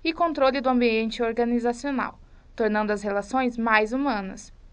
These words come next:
O número de pedagogos trabalhando em espaços de educação não formais tem crescido. Para analisar quais são os direitos e deveres desses profissionais e quais as suas funções dentro destes locais,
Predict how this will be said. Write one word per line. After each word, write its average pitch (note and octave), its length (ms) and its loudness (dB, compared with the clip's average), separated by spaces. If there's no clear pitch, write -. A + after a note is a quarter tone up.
O C4+ 80 0
número C#4 300 6
de G3+ 80 -10
pedagogos G#3 580 0
trabalhando G#3+ 560 0
em G#3 80 -2
espaços G#3+ 460 -4
de G#3 80 -2
educação G#3 420 -6
não B3 180 0
formais A3+ 440 -4
tem B3 160 -2
crescido. G3 580 -8
Para D4+ 200 6
analisar A3+ 460 4
quais C4 220 0
são A#3+ 200 -2
os G#3+ 120 -4
direitos A3+ 480 0
e A3 60 -6
deveres G#3+ 420 2
desses G#3+ 320 -2
profissionais G#3+ 800 -2
e E4 100 0
quais B3 300 6
as A#3 100 2
suas D#4 280 -4
funções A3+ 420 -2
dentro B3 380 -2
destes A3+ 400 -2
locais, A3 500 0